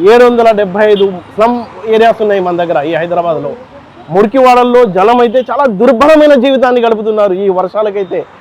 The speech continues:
చాలా అసలు మనుషుల్లా భయం బతకడం లేదు అనేది వాళ్ళ ఆరోపణ. కొద్దిపాటి వర్షానికే మొత్తం ఆ ఏరియా అంతా, మురికివాడలంతా చెరువుని తలపిస్తుంది. చాలా పురుగులు వస్తున్నాయి, ప్రాణాలు పోతున్నాయి,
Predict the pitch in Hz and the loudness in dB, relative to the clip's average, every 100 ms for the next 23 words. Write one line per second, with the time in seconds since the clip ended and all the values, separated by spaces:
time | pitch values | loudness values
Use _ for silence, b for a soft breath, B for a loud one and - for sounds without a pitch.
0 | - 160 214 214 - 175 202 180 156 - | -18 -6 -2 -2 -2 -4 -2 -2 -4 -10
1 | - 135 160 214 247 277 269 262 214 190 | -16 -4 -2 -2 -2 0 2 0 0 0
2 | 226 226 208 - 240 240 226 220 226 226 | 0 0 -4 -4 -4 -2 0 2 2 0
3 | 226 220 254 220 - - - 185 208 180 | -2 -2 -2 -4 -8 -20 -2 0 4 2
4 | 170 - 165 214 196 180 - - 226 226 | 0 -2 2 2 2 -2 -4 -6 -8 -4
5 | 285 262 247 247 226 208 220 202 208 165 | -2 -2 0 0 0 -2 -2 0 -2 -4
6 | - - - - 185 - 254 226 - 185 | -10 -20 -20 -8 -8 -6 -4 -4 -2 0
7 | 185 170 208 220 208 190 190 185 170 190 | 0 0 0 0 0 -2 -4 -4 -4 -4
8 | 208 202 196 185 180 185 139 - - - | -2 -2 -2 -6 -2 -2 -4 -8 -20 -16
9 | - 190 233 233 196 190 180 180 160 151 | -2 0 0 0 -2 -2 -6 -6 -8 -6
10 | 139 - - - - 185 151 175 165 156 | -12 -16 -20 -20 -10 -8 -6 -2 0 -2
11 | 151 196 214 185 202 233 269 240 - 208 | -2 -2 -2 -2 -2 2 2 2 0 -6
12 | 190 160 - 170 208 247 240 220 202 208 | -4 -6 -8 -8 -6 -4 -4 -6 -6 -4
13 | 185 165 | -2 -4